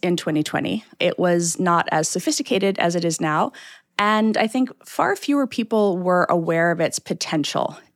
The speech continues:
in twenty twenty. So you have, um, the same way that social media took the cost of dissemination effectively to zero,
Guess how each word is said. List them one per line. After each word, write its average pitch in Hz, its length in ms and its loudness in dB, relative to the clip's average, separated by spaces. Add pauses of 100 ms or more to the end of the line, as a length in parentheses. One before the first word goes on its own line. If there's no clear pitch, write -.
in 165 200 2
twenty 147 280 -2
twenty. - 340 -4 (320)
So - 140 -2
you 214 160 4
have, 247 420 2 (120)
um, 185 480 2
the 196 100 0
same 277 180 4
way 262 120 4
that 214 120 2
social 233 280 2
media 196 280 4
took - 260 -4
the 175 80 -2
cost - 500 0
of 170 280 2 (400)
dissemination 240 800 4
effectively 190 460 0
to 180 80 2
zero, 170 420 4